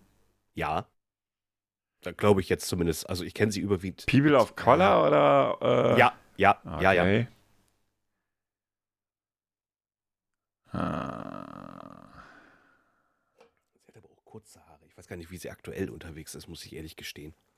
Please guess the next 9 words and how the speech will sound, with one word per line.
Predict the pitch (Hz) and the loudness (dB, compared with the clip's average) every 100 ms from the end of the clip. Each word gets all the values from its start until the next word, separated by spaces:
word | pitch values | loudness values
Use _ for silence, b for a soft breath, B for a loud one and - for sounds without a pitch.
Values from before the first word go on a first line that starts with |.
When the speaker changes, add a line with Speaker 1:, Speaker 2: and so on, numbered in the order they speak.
| _ _ _ - | _ _ _ -10
Speaker 2:
Hm. | 76 78 71 67 57 53 - 53 52 - | -6 -4 -4 -6 -10 -16 -20 -20 -20 -20
Hm, | 64 60 | -20 -20
hm, | |
hm. | 95 55 - - - | -20 -20 -20 -20 -6
Speaker 1:
Und | 160 208 | -2 0
sah | |
beides | 107 120 143 - | 0 -2 -4 -10
gut | - - | -12 -16
aus. | - - | -18 -20